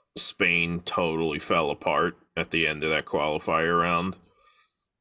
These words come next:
I don't know if they would both get past Spain again. And I like that they did, especially the Czech team, because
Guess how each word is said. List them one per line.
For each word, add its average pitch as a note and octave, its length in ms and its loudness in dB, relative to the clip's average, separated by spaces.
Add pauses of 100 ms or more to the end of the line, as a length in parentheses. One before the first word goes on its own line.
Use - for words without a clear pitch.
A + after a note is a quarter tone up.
(320)
I A#2 160 6
don't B2+ 220 2
know A2 220 2
if G2 120 -4
they F#2+ 120 0
would E2+ 200 -2
both D2 280 -2
get E2+ 160 0
past C2 320 -2
Spain A#1+ 360 -2
again. A1+ 400 -6 (420)
And E2+ 380 0 (540)
I A2+ 120 4
like B2+ 440 4
that B2+ 180 2
they G#2+ 240 4
did, F#2 480 2 (560)
especially C3 680 2
the F#2+ 80 -4
Czech - 400 -2
team, G#2 340 -2 (400)
because G#2+ 480 2